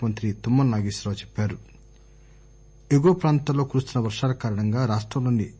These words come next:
జలాశయాల్లోకి పెద్ద ఎత్తున నీరు వచ్చి చేరుతోంది. ఇక వార్తలు వివరంగా. రాష్ట్రంలో వ్యవసాయం, పరిశ్రమలు, ఐటీ, ఎక్సైజ్ విధానాలను రూపొందిస్తున్నట్లు ముఖ్యమంత్రి రేవంత్ రెడ్డి చెప్పారు. శాసనసభలో ద్రవ్య వినిమయ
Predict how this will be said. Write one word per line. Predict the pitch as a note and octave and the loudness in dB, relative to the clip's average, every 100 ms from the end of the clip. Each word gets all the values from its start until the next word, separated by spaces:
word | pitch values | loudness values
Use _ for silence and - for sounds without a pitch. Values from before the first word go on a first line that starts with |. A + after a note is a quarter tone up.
| - G2+ | -12 -4
జలాశయాల్లోకి | A2+ A#2+ A#2+ A#2 G#2 G#2+ G#2+ | -2 -2 -4 -6 -4 -4 -4
పెద్ద | G2+ G#2 G2 | -8 -8 -4
ఎత్తున | B2 B2 A2+ | -4 -4 -4
నీరు | G2+ A2+ A2 | 0 0 -2
వచ్చి | G#2+ - | -4 -6
చేరుతోంది. | - G#2 G#2 G#2 G2 G#2+ G#2 - - - - _ _ _ _ _ _ _ _ _ _ _ | -6 -4 -2 -2 0 -2 -4 -12 -20 -20 -20 _ _ _ _ _ _ _ _ _ _ _
ఇక | - G#2+ | -8 -4
వార్తలు | F#2 - E2 D2+ - - - - | -4 -6 -12 -12 -14 -20 -14 -6
వివరంగా. | G2 E2 D2+ C#2 - - - - - - - - - - - | -4 -4 -10 -12 -16 -20 -20 -20 -20 -20 -20 -20 -20 -14 0
రాష్ట్రంలో | B2 D3 - D3+ D3+ | 4 4 2 4 4
వ్యవసాయం, | C#3 B2+ C3 C#3+ C#3+ D#3 | 4 4 2 2 2 2
పరిశ్రమలు, | - A#2+ - B2 A#2+ C#3+ - | 0 -2 0 2 2 2 0
ఐటీ, | A2 G#2+ C3+ C#3 | -4 -2 -2 -2
ఎక్సైజ్ | G#2+ - C3+ A#2 | -4 -2 0 2
విధానాలను | G#2 F#2+ G2+ A#2+ A#2+ G#2 | -2 0 0 0 0 0
రూపొందిస్తున్నట్లు | G2 A2 G2+ G#2 G2+ G2+ - C#3 | -2 -4 -4 -6 -6 -4 -2 -2
ముఖ్యమంత్రి | A2 G#2+ B2 A#2+ - G2+ | -4 -2 -2 -2 -2 -4
రేవంత్ | A2 A#2+ A#2 | -2 -2 -2
రెడ్డి | G#2 G2 | -4 -6
చెప్పారు. | - - G#2 - - - - - - - | -8 -4 -4 -4 -10 -20 -20 -20 -20 -12
శాసనసభలో | - C3+ C#3 D#3+ D#3+ A2+ B2 C#3 G#2+ | 0 2 2 0 0 2 2 2 0
ద్రవ్య | A2 B2 D3+ | 0 2 2
వినిమయ | G#2+ A2+ B2+ B2+ | 2 2 4 4